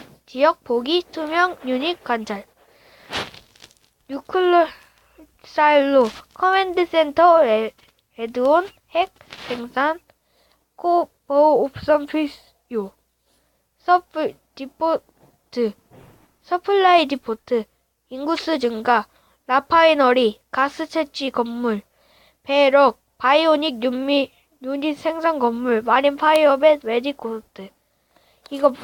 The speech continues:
배럭하고 커맨드는 유닛을 뽑을 수 있는 거고. 아, 잠깐만, 이거 다이몬드 더 있네.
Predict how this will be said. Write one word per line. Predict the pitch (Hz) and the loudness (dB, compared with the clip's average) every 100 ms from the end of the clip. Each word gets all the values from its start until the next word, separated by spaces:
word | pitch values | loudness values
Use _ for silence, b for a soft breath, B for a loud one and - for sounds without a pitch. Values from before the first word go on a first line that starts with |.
| - - - - - - | -12 -10 -12 -12 -8 2
배럭하고 | 294 359 - 339 294 302 302 240 - - - _ _ _ _ _ _ _ _ - _ _ _ - - | 4 4 2 2 2 2 4 2 0 -20 -20 _ _ _ _ _ _ _ _ -20 _ _ _ -20 -12
커맨드는 | - 370 392 359 339 302 294 247 214 _ - - - - - - _ _ _ _ _ _ _ | -6 -2 -2 -2 -2 2 2 2 -2 _ -20 -20 -20 -20 -20 -20 _ _ _ _ _ _ _
유닛을 | 247 285 320 294 269 | -12 -6 -6 -4 -4
뽑을 | 339 339 359 | -2 -2 -4
수 | - | -4
있는 | 277 240 247 | -8 -8 -8
거고. | 233 214 220 208 214 _ _ _ - - - - - - - - - _ _ _ _ _ _ - - _ - _ _ _ - - - - - | -4 -4 -2 -6 -6 _ _ _ -12 -12 -10 -12 -14 -16 -16 -18 -20 _ _ _ _ _ _ -20 -20 _ -20 _ _ _ -20 -20 -20 -18 -10
아, | |
잠깐만, | 226 226 254 233 202 | -8 -4 -2 -2 -4
이거 | 202 208 | -4 -6
다이몬드 | - 214 208 208 | -8 -12 -12 -12
더 | 208 214 | -16 -18
있네. | 214 220 | -18 -20